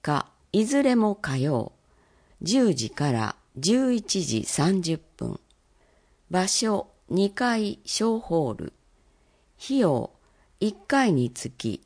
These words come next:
六百円。当日集金。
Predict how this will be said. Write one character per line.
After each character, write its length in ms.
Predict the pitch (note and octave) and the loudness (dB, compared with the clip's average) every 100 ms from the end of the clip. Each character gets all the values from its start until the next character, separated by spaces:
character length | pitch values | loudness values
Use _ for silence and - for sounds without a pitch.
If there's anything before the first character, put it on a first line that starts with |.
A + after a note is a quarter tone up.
| _ | _
六 180 | D3 D3 - | 0 0 -4
百 340 | G3+ G3 - D#3 | -4 -4 -4 -4
円。 220 | A#2+ - _ _ _ _ _ _ _ _ _ | -4 -8 _ _ _ _ _ _ _ _ _
当 240 | - C4+ C#4 | 2 4 4
日 320 | B3 A#3+ G#3 | -2 -2 -2
集 320 | - C3 C#3 | -2 -2 -4
金。 400 | B2+ A2+ G#2+ G#2+ | -4 -6 -4 -6